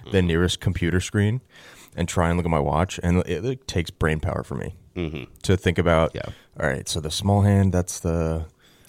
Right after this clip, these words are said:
Speaker 2: Right, right.
Speaker 1: Yeah.
Speaker 2: Yeah.
Speaker 1: I, I, and I'm being, I'm being completely honest.
Speaker 2: Well, so, but that's exactly where I'm going with this, which is a timepiece is jewelry now.
Speaker 1: Mm-hmm.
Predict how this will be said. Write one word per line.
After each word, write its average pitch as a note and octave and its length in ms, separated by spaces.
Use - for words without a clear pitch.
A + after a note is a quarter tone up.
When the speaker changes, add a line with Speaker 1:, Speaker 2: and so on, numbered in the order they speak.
Speaker 2:
Right, C2+ 260
right. A#1+ 220
Speaker 1:
Yeah. B1+ 240
Speaker 2:
Yeah. D#2 200
Speaker 1:
I, A#2+ 100
I, - 100
and C3 100
I'm C#3+ 80
being, E3+ 160
I'm G#2+ 120
being D#3+ 140
completely G#2+ 320
honest. - 380
Speaker 2:
Well, A#2+ 300
so, F#2 460
but G2 260
that's G#2 180
exactly F#2+ 380
where D#2+ 140
I'm D2 100
going D2 260
with C#2 140
this, B1 260
which D2+ 180
is C#2 380
a D#2 280
timepiece G2 680
is C#2+ 240
jewelry A#1+ 560
now. A1+ 340
Speaker 1:
Mm-hmm. F#2+ 280